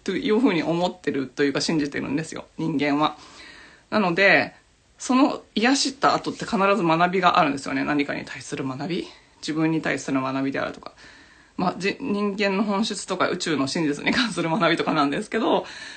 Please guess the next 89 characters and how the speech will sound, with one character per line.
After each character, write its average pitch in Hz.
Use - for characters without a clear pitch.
そ -
れ 381
を 392
本 403
当 381
に 269
現 254
実 294
世 349
界 277
に 156
生 160
か 277
し -
て 370
い 359
く -
と、 185
な 233
ん -
か 165
ね、 156
現 208
実 415
世 427
界 170
の、 156
例 190
え -
ば 190
月 -
賞 240
百 254
万 254
と -
か、 -
年 220
商 247
三 254
千 277
万 277
と -
か -
さ 175
っ -
き -
言 143
っ -
て 175
ま 185
し -
た 160
け 143
ど、 151
そ 415
う -
い 370
う 403
の 202
が、 160
自 240
然 359
と 320
自 202
分 262
の、 247
そ-、 -
そ 311
ん 285
な 277
ん 247
じ 170
ゃ -
な 170
く 165
て 170
も 156
い -
い -
ん 160
で 160
す -
よ。 175
な 190
ん -
か 180
も 214
っ -
と -